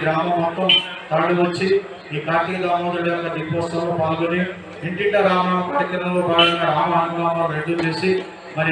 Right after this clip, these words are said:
యజ్ఞ ప్రసాదాన్ని అందరికీ కూడా రామువారి యొక్క చిత్రపటాన్ని వచ్చిన భక్తులందరికీ కూడా అందించడం జరిగింది. ఈ సందర్భంగా మరి ఈ అవకాశం ఇచ్చినటువంటి శ్రీమతి శ్రీ లలిత గారికి,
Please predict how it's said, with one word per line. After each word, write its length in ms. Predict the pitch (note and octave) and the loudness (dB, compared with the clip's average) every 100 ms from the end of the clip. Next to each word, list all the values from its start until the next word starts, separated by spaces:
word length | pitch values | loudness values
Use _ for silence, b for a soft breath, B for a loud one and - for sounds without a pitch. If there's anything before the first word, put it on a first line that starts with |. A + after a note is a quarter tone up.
| D3+ | 0
యజ్ఞ 180 | D3+ F3+ F#3+ | -2 0 2
ప్రసాదాన్ని 500 | F3+ F#3+ F#3 F3+ E3+ | 2 4 2 2 0
అందరికీ 300 | E3 F3+ F3 F3 | 0 -2 -2 -2
కూడా 200 | E3+ E3+ F3 - - - C#3+ | 0 4 4 4 -4 -12 -4
రామువారి 420 | D3+ F3 F3 F3 | -2 2 2 2
యొక్క 160 | F3 E3+ | 2 -2
చిత్రపటాన్ని 580 | E3 E3+ E3+ E3+ E3+ E3 D3+ | -6 -4 -2 0 0 0 -2
వచ్చిన 180 | E3 D#3+ | -2 -2
భక్తులందరికీ 540 | D#3+ E3 D#3+ D#3+ D#3+ D#3+ | -4 -2 -2 0 -2 -2
కూడా 140 | D#3+ | 0
అందించడం 400 | D#3+ D#3+ D#3+ D#3+ D#3 | 0 -2 -4 -4 -2
జరిగింది. 360 | D#3 D#3+ E3+ G3+ G3+ - - - | -2 -2 2 2 2 -6 -12 -6
ఈ 40 | D#3 | -4
సందర్భంగా 560 | D#3 D#3+ E3+ E3+ E3+ F3 F3+ - - - | -2 -2 0 0 2 2 -2 -6 -12 -4
మరి 140 | D#3 D#3 | -2 0
ఈ 40 | D3+ D3+ | -2 -2
అవకాశం 340 | D#3 E3 E3+ E3 | 0 0 0 -2
ఇచ్చినటువంటి 580 | D#3 D#3+ D#3+ D#3+ D#3+ D3 - - - - | -4 -4 -2 -2 -2 -2 -4 -6 -16 -8
శ్రీమతి 460 | D3+ D#3+ D#3 D#3 D#3 | -6 -4 -2 -2 -4
శ్రీ 120 | D#3+ D#3 | -4 -4
లలిత 220 | D3+ D3 D#3+ | -2 -2 0
గారికి, 340 | D#3+ D#3+ D#3+ | 0 0 -2